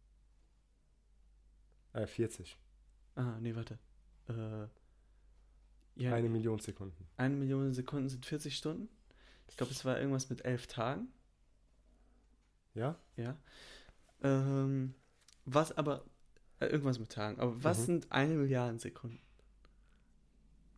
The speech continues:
Speaker 1: Das ist ja, das ist nicht einfach nur tausendmal so viel.
Speaker 2: Ja?
Speaker 1: Es ist
Speaker 2: Das ist krass.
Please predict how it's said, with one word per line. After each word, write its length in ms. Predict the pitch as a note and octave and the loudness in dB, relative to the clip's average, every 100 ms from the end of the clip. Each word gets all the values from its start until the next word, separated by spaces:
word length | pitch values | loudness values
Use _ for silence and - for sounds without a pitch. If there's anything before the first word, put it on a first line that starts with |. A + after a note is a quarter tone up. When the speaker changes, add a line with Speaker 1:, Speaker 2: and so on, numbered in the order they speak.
| - - - | -16 -16 -12
Speaker 1:
Das 180 | G2+ - | -12 -10
ist 240 | G#2 - | -10 -8
ja, 200 | - G#2 G#2 G#2+ | -4 -2 -2 -4
das 160 | G2+ G2+ | -6 -6
ist 200 | A#2+ - | -6 0
nicht 220 | C#3+ - | 0 0
einfach 400 | G#2+ G2+ - G#2 | 0 0 0 -2
nur 140 | G#2+ G2 | 0 -2
tausendmal 540 | G#2 G#2 G2 G2 F#2+ | 2 0 0 -6 -6
so 120 | F#2+ | -6
viel. 300 | G2 - F#2+ F#2 - - - | -10 -10 -12 -14 -18 -16 -4
Speaker 2:
Ja? 300 | C3 D#3+ G#3 - - - - - - - - | -2 -2 -6 -16 -20 -20 -20 -20 -20 -20 -20
Speaker 1:
Es 100 | - | -18
ist 520 | - A2 - - - - - - - - - | -10 -8 -8 -12 -14 -20 -20 -20 -20 -18 -14
Speaker 2:
Das 140 | - | -10
ist 180 | - - | -6 -6
krass. 360 | - - - | -6 -10 -10